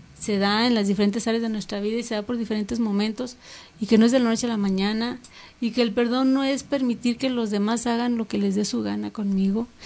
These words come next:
y que el perdón no es tampoco, este, olvidar todo lo que sucedió, ¿no? Y que es, nos ayudaron dentro del, del compartir el tema a darnos cuenta y entender que el perdón es un proceso donde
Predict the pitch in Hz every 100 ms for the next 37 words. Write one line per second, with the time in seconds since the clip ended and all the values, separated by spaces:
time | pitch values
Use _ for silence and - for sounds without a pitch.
0 | - - - 202 233 220 233 254 254 269
1 | 262 262 - 262 254 247 226 226 247 240
2 | 226 208 208 208 220 220 233 247 190 196
3 | 208 - 190 185 185 190 214 247 - -
4 | - 214 240 - - - - 226 247 233
5 | - 247 240 - - - 226 233 226 -
6 | - - - - 240 233 240 240 247 262
7 | 277 262 226 208 220 254 247 220 190 208
8 | 202 - 208 202 190 220 233 247 226 220
9 | 247 - - - - - 208 220 247 302
10 | - 254 262 269 269 240 220 220 208 247
11 | 247 - 214 202 214 220 247 233 247 240
12 | 262 226 208 196 247 240 - - - -
13 | - - - - - 226 220 226 214 -